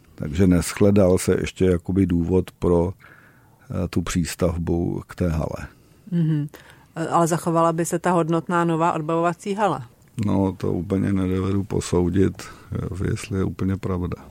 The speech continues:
Speaker 1: Protože vlastně ty, když přistavíte k té hale zleva a zprava jako jiný objekty, tak jako můžete úplně stejně říct, že to jako není správný přístup, jo. To je, takhle se to prostě diskutovalo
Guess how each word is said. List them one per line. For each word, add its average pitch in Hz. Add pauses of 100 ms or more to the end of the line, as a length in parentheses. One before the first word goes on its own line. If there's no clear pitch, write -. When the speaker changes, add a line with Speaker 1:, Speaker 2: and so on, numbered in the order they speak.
(240)
Speaker 1:
Protože 85
vlastně 85 (160)
ty, 90 (520)
když 87
přistavíte 85
k -
té 92
hale 87
zleva 87
a -
zprava 85
jako 95
jiný 85
objekty, 87 (960)
tak 80
jako 80
můžete 85
úplně 85
stejně 85
říct, 87
že 92
to 87
jako 85 (100)
není 82
správný 82
přístup, - (100)
jo. 78
To -
je, -
takhle 85
se 95
to 90
prostě 90
diskutovalo 87